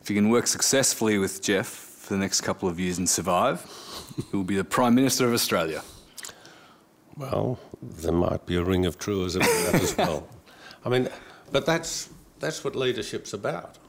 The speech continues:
Speaker 2: I mean, that's why the country's in so much bloody trouble. Everyone's trying to please everyone else.
Speaker 1: Mm-hmm.
Speaker 2: You can't please everyone. Leadership is not there to be popular. It's there to do a job and deliver outcomes.
Speaker 1: Mm.
Speaker 2: So all of those things that you've talked about where you said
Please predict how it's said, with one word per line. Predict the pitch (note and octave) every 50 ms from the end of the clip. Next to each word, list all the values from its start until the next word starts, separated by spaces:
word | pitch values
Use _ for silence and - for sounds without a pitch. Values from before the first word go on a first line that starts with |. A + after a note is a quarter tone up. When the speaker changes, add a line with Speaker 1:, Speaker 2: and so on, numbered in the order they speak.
| - _ _ _ -
Speaker 2:
I | - A#2
mean, | A2+ A#2 A#2+ A#2 A2+ G2 F#2+ - -
that's | - - - - -
why | A#2 A2 G2+
the | F#2+
country's | - - - G2+ F#2+ - F#2+ F2+ F#2
in | F#2 F2
so | - - F2 F#2
much | F#2+ F#2 F2 - -
bloody | - C#2+ F#2 F#2 G2 F#2+
trouble. | - - - C#3 D#3 - F2+ - - - _ _ _ - - - -
Everyone's | A#2+ B2+ C#3 C#3 A#2+ G2+ F2+ -
trying | - G2 F#2+ G2
to | F2+ -
please | - - - A2+ G#2 G2+ G2 F#2 E2+
everyone | G2 F#2 G2 G2+ F#2+ F#2+ G#2
else. | A#2+ A#2+ A2+ G#2+ B2 C3+ D3 -
Speaker 1:
Mm-hmm. | - G#2
Speaker 2:
You | -
can't | - - - - F#2 F#2 G2 G2 G2 - -
please | - - D3 D#3+ D#3+ D3+ -
everyone. | G#2 E2+ - C#2 C2 C2 -
Leadership | - G#2 B2 D3 D3+ D3+ - - B2 A2+
is | - G2+ F#2+
not | A2+ A2+ G#2+ - -
there | - - F#2 F2+ F#2 F#2 F#2+ F2+
to | - F2
be | E2+ F2
popular. | E2+ - - F#2+ F#2+ - - - - - E2+
It's | F2+ - -
there | A2 B2 C3
to | A2+ A#2+ G#2
do | G2 G2+ F#2+
a | F2+
job | D#2+ - F2+ F2+ F#2 D#2 - - - - - - - - -
and | - A2 G2
deliver | A2 G#2+ A2 B2 B2+ A2+ A#2 A#2
outcomes. | A#2+ C#3+ D3+ - - - - -
Speaker 1:
Mm. | - B2+ B2+ A#2 F#2+ - - - - - - _ _
Speaker 2:
So | - - G#2 G#2+
all | A#2+ C3 C#3 C3+ C3+ B2
of | A2
those | G2+ G#2 G#2 G2 F#2+ F2 -
things | - G#2 G2+ G2 F2+
that | - F2+ E2 -
you've | G#2+ G#2 F2 -
talked | - - G2+ F#2+ - -
about | - D2+ F#2+ F2 F2+ F2+ - -
where | - F2+ E2+
you | F2 F2 E2+
said | D#2+ - - G2+ F#2 E2+ D#2+